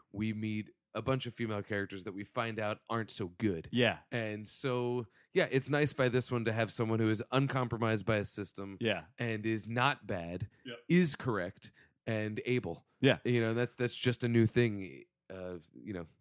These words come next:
Speaker 2: Well, and
Speaker 1: by
Speaker 2: I
Speaker 1: the third movie.
Speaker 2: And I think even with the nun character, like, there, it seems like Perkins just has, you know, he's trying to, he's got a little more of a focus on the idea that, like, she, like,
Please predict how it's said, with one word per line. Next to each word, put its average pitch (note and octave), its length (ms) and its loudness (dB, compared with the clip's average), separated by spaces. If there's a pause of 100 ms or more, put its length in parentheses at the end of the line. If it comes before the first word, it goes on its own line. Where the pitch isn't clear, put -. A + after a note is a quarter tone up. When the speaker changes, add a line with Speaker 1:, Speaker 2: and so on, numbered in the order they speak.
Speaker 2:
Well, E3 120 6
and E3+ 40 8
Speaker 1:
by E3+ 60 8
Speaker 2:
I D#3+ 40 8
Speaker 1:
the G2+ 120 -4
third A2 260 2
movie. F#2 320 0
Speaker 2:
And D3+ 100 2
I D3+ 80 6
think F3+ 240 0
even D3+ 240 0
with C3 140 2
the C#3+ 80 2
nun A#2 320 2
character, G#2 720 0
like, G2+ 280 0
there, G#2+ 640 2 (380)
it C3+ 200 -6
seems B2+ 600 4
like B2 280 6
Perkins A#2+ 420 2
just A#2 300 0
has, A2 640 0 (100)
you A#2 200 0
know, A2 140 4
he's A2 180 2
trying B2 420 4
to, G#2+ 380 2 (480)
he's D#3+ 120 6
got G3+ 120 10
a F3 40 6
little E3 200 6
more C#3+ 180 10
of A#2 80 8
a A2+ 60 4
focus A#2 440 6
on G#2+ 140 2
the G#2 140 2
idea G2+ 340 2
that, F#2+ 140 -4
like, G2 260 -4
she, - 380 -2
like, G#2+ 260 0